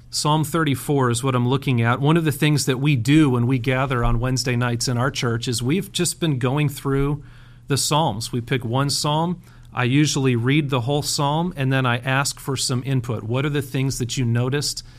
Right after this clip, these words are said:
as I read? What are some key thoughts, key ideas? And then we talk about that and,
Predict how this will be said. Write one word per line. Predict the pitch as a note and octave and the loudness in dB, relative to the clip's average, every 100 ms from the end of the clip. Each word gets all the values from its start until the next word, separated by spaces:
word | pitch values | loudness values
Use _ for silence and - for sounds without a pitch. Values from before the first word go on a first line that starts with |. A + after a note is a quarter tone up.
| - - | -18 -6
as | A#2 | -4
I | A#2 | -2
read? | G#2 B2+ D3 D#3 | -2 0 0 0
What | A#2+ C3 | -2 -2
are | C3 | -2
some | - A2+ | -2 -4
key | - C3+ | -4 -6
thoughts, | B2 C#3 C3+ C3 | -4 -2 -2 -4
key | - C3 | -6 -4
ideas? | A#2 A2 B2+ C#3+ C#3 - - - - - - - - - | -4 -2 -2 -2 -2 -8 -16 -20 -20 -20 -20 -20 -6 0
And | C3 | 2
then | C#3 | 4
we | C3+ C#3 | 4 2
talk | D3 C3+ C#3 | 2 0 0
about | C3 C3 A#2+ A#2 | 0 0 0 0
that | B2 C#3 D3 - | 0 0 -4 -2
and, | A#2+ A#2 A2 A2 | 0 0 0 -2